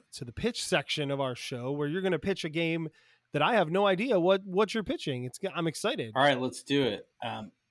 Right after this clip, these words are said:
Speaker 2: <clears throat> I know, you know, what's funny is that, that I was thinking that I was gonna pitch a specific game that I had in mind that, that,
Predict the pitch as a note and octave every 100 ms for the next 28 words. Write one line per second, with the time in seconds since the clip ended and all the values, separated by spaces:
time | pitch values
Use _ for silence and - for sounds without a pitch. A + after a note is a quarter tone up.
0 | - B3 C4 F3+ - D#3+ F#3 F3+ C#3+ C3+
1 | C#3+ C#3 C3+ E3+ E3 A#2+ G#2+ G#2+ F#2+ _
2 | A#2+ A#2 A2+ - C3+ B2 C3 A2+ A2 G#2+
3 | A#2+ A2 B2 - - - _ _ _ -
4 | A2+ - G#2+ - A2 A2+ G2 - _ _
5 | _ A2 A2+ A2 G#2+ G#2 A2+ G#2+ G2+ G2+
6 | G2 B2+ C3+ G#2 - A2+ A2